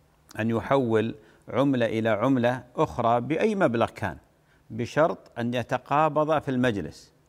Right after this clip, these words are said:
أن يكون هناك قبض في المجلس. فلذلك هذه العملية ما تجوز يا أخي الفاضل، سواء رضي هو أو لم يرضى، سواء أنت رضيت أو لم ترضى،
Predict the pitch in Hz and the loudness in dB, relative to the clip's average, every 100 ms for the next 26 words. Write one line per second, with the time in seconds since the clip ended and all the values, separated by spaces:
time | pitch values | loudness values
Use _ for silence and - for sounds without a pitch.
0 | - 110 113 - 135 131 139 - 151 156 | -10 -6 -4 -4 -4 -2 -2 -2 -2 0
1 | 127 113 107 92 80 76 - _ _ _ | -2 -2 0 -2 -4 -12 -18 _ _ _
2 | - 117 117 139 135 120 123 123 117 104 | -2 -2 2 2 2 0 -2 0 -2 -2
3 | 117 120 113 107 160 170 156 143 107 110 | -2 -2 -2 -2 -2 -2 -2 0 0 -2
4 | 98 110 92 113 101 104 - - _ - | -2 -6 0 0 0 -2 -8 -20 _ -6
5 | 120 123 120 113 139 139 135 117 123 120 | 0 2 2 2 0 0 -2 -2 0 2
6 | 104 107 107 104 110 131 123 120 - 104 | 2 0 -2 -2 -2 -2 0 -2 -2 -2
7 | 101 92 117 120 117 117 110 120 113 - | -2 -2 -4 -2 0 0 0 0 -2 -2
8 | 107 107 113 110 - 120 117 120 | -4 -2 -2 -4 -2 -2 0 -2